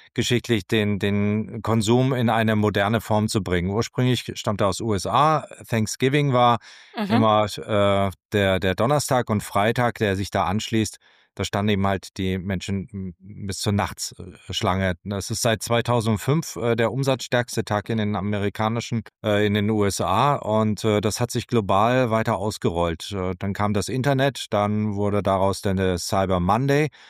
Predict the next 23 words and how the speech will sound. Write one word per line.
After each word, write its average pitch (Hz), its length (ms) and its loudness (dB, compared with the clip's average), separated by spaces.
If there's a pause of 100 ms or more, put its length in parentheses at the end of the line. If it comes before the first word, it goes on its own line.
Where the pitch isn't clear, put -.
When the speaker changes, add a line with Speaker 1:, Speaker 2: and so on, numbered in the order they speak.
(260)
Speaker 1:
um 101 220 -4
dann 101 100 0
eben 101 180 -2
halt 98 160 0
auch, 90 380 0
äh, 90 340 2
den, 87 380 -4 (100)
den, 85 160 -8
den 85 120 -6
Online-Shops 120 760 0
die - 80 -4
Möglichkeit 110 540 -2
zu 110 80 -6
geben. 107 180 -2
Und 107 80 2
da 104 60 2
haben 120 120 0
sich 120 160 -2
die 117 120 0
Händler 117 220 0
halt 123 160 0
gedacht, - 280 -4
„Mensch, 117 240 -2